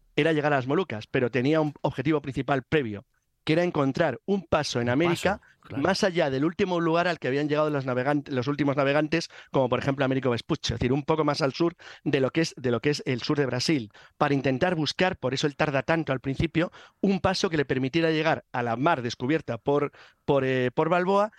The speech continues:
Speaker 1: que es la que conectaría de manera directa Castilla con las islas de, con las islas de las Especias, es decir, con las Molucas.
Speaker 2: Hombre, eso era algo ya muy positivo, pero claro, el Pacífico precisamente pequeño, pequeño no es, ¿eh, Carlos?
Speaker 1: Ahí
Speaker 2: Menudo,
Speaker 1: está.
Speaker 2: menudo
Speaker 1: <laughs>
Speaker 2: viaje ya de por sí,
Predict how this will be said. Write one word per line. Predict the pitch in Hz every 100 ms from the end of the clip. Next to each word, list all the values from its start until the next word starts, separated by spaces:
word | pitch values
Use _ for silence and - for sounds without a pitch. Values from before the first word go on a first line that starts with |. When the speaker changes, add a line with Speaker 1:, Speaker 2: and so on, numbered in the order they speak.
| _ -
Speaker 1:
que | 165
es |
la | 170
que | 147
conectaría | 147 139 135 - 135 175 156 117
de | 127 123
manera | 127 160 165
directa | 160 170 - 120 104 _ -
Castilla | 196 - 208 190 202 208 _ _ _ -
con | 135
las | 123 156
islas | 147 147 143 -
de, | 139 123
con | -
las | 123 147
islas | 139 131
de |
las | 117
Especias, | 117 131 - 104
es | 123
decir, | 107 - -
con | - 123
las | 110
Molucas. | 120 113 104 -
Speaker 2:
Hombre, | - 160 143 131
eso | 135 170
era | 170 190 196 151
algo | 151 170
ya | 156 160
muy | 165 160
positivo, | 180 170 151 185 156
pero | 123 117
claro, | 135 170 156
el | 127
Pacífico | 127 110 131 160 151 160
precisamente | 113 117 139 135 151 143
pequeño, | 123 110 131 147 147
pequeño | 131 120 151 185
no | 151 127
es, | 160 110
¿eh, | 110
Carlos? | 135 165 113
Speaker 1:
Ahí | 110
Speaker 2:
Menudo, | 120 143 147
Speaker 1:
está. | 160
Speaker 2:
menudo | 143 160 165
Speaker 1:
<laughs> |
Speaker 2:
viaje | 156 190 160 139
ya | - 185
de | 170 165
por | 156 151
sí, | 202